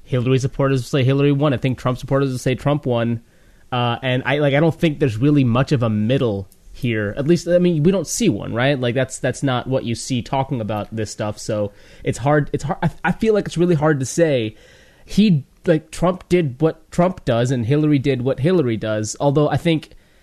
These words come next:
I think, 'cause I know, um, my, I, I watched it with, uh, with my parents, and my, my dad was, was saying, like, she shouldn't be laughing so much, which I, I, I sort of disagree with. I think, I think she,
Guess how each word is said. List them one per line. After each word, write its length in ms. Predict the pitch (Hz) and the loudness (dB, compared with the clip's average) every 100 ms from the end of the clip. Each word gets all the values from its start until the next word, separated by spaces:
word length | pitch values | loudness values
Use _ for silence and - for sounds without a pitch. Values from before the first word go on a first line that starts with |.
| - | -4
I 80 | |
think, 380 | 151 185 180 - - | 0 2 0 -2 -4
'cause 120 | 175 | 0
I 120 | 190 | 2
know, 400 | 180 202 196 - | 2 2 2 0
um, 500 | 151 135 123 117 110 - - - 156 | 0 0 0 -2 -4 -8 -20 -14 -4
my, 320 | 147 143 139 | 0 0 0
I, 100 | 139 | 0
I 120 | 143 151 | 2 4
watched 400 | 160 151 - 143 | 4 4 0 -4
it 80 | |
with, 280 | 123 127 - | 0 -2 0
uh, 160 | 127 113 | -2 -2
with 160 | 120 123 | -2 -2
my 120 | 113 | -2
parents, 460 | - 135 120 110 - | 2 2 2 -2 -4
and 200 | 123 123 | -2 0
my, 180 | 117 | 0
my 180 | 117 120 | 0 -2
dad 380 | 104 139 143 117 | 0 0 2 0
was, 200 | 117 110 | -2 -4
was 160 | 127 117 | -6 -4
saying, 300 | 135 120 120 | -2 -2 -2
like, 160 | 110 - - | -6 -8 -4
she 160 | 160 | -2
shouldn't 260 | - 143 120 | 2 0 0
be 100 | 127 | 0
laughing 400 | 131 143 143 123 | 2 2 0 -4
so 220 | - 113 | -2 -4
much, 340 | 110 107 - - - - | -2 -4 -8 -14 -18 -8
which 300 | - 190 - - - - - - - _ - | 2 2 2 -10 -16 -12 -12 -14 -20 _ -8
I, 220 | 147 180 - | 2 2 4
I, 140 | 156 | 2
I 80 | 156 | 2
sort 180 | 143 151 | 2 2
of 80 | 135 | 2
disagree 380 | 117 139 147 226 | -2 0 0 2
with. 200 | 254 - | 2 0
I 60 | |
think, 320 | 120 131 123 - | -4 -2 -4 -2
I 120 | 120 | -4
think 320 | - 127 110 _ - | -2 -6 -6 _ -20
she, 560 | - - 151 131 127 | -12 -2 2 2 2